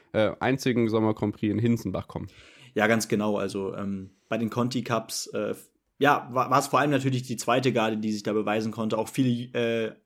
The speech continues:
Speaker 2: ja, alte Namen, die man natürlich, äh, durchaus kennt und auch viele jüngere Springer, auch aus deutscher Sicht, waren dabei. Ähm, ja, wir, wir gehen erstmal direkt nach Klingenthal, wie du schon richtig sagtest. Unter anderem hatte natürlich Michael Heiberg ein hervorragendes Wochenende.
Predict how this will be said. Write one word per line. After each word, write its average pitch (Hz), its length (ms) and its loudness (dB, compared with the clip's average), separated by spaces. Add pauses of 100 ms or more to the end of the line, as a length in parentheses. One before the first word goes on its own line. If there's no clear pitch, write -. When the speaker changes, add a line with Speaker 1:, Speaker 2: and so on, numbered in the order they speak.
Speaker 2:
ja, 113 200 0
alte 151 360 6
Namen, 151 400 4
die 143 100 0
man 135 140 4
natürlich, 131 500 2 (380)
äh, 120 380 2
durchaus 135 380 0
kennt 135 360 -2
und 127 160 -2
auch 117 100 -4
viele 135 260 2
jüngere 135 440 4
Springer, 131 520 0
auch 127 100 0
aus 120 140 -4
deutscher 120 260 0
Sicht, 107 220 -6
waren 110 200 -4
dabei. 110 380 0 (460)
Ähm, 117 540 -2 (100)
ja, 120 160 4
wir, 117 160 0
wir 117 80 2
gehen 123 160 2
erstmal 117 260 -2
direkt 110 300 -4
nach 117 100 -12
Klingenthal, 120 400 -4
wie 113 100 -6
du 107 40 -8
schon 110 120 -6
richtig 107 220 -6
sagtest. 113 420 -4 (200)
Unter 151 240 4
anderem 156 280 2
hatte 147 180 0
natürlich 139 340 -2
Michael 139 240 -2
Heiberg 147 260 2
ein 110 160 -2
hervorragendes 107 560 -4
Wochenende. 110 420 -10